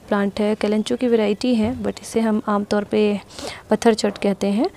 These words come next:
और इसके flower भी बहुत अच्छे आते हैं और हेल्थ वाइज भी काफ़ी बढ़िया plant है ये। हेल्थ वाइज ये काफ़ी beneficial होते हैं पत्थर चट और इनके leaf में भी propagation देखने को मिल जाती है।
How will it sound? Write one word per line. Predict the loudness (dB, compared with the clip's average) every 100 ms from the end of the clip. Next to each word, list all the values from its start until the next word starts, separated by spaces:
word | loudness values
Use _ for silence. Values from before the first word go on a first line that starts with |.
| -12 -20 -20 -20 -10 -2
और |
इसके | -2 0 0
flower | 4 4 4 4
भी | 2
बहुत | 2 2 4
अच्छे | 2 2
आते | 2 2 2
हैं | 4
और | 2
हेल्थ | 2 2 4
वाइज | 4 4
भी | 2 -2
काफ़ी | 0 0 2
बढ़िया | 2 2 2
plant | 0 0 0 0
है | 0
ये। | 0 -2 -10 -10
हेल्थ | 0 0 0
वाइज | 0 2 2
ये |
काफ़ी | 0 -2 0 -2
beneficial | -2 -6 -2 -2 0 -2 0 0
होते | 0 -2 -4
हैं | -4 -4 -6 -14 -10
पत्थर | -4 -4
चट | -2 -2 -4 -18 -20 -20 -20 -20 -20 -6
और | 0 2
इनके | 2 4
leaf | 4 4 4
में | 2
भी | 2
propagation | 0 -2 0 -2 0 2
देखने | 2 2 0
को | 2
मिल | 2 4
जाती | 2 2 0 0
है। | 0